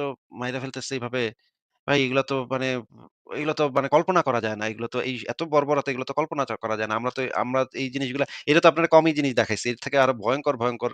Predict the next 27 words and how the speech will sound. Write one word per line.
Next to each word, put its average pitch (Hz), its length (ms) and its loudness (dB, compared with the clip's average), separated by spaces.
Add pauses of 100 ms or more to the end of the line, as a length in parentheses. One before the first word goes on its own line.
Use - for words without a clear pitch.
(140)
আহ, - 200 -4 (100)
মানে 110 200 -6
কোরআনের 131 440 4
আয়াত 127 280 6
আছে, 127 200 2
হাদিস 120 300 -2
আছে, 117 180 -6
সিরাত 135 320 2
আছে, 117 160 -2
তাফসির 123 340 -4
আছে। - 180 -8 (500)
কি 190 120 -6
সমস্ত 185 360 6
ভয়ংকর! 135 300 2
একটু - 180 -2
আগে 156 140 6
একটা 147 160 2
দেখাইলাম 131 360 4
খালিদ 135 280 0
বিন 131 160 -2
ওয়ালিদ 120 360 2
কিভাবে 127 300 0
এক, 123 100 2 (320)
একটা 117 180 0
মুসলিমের 165 440 2
মাথা 143 220 4
কাইটা 143 280 4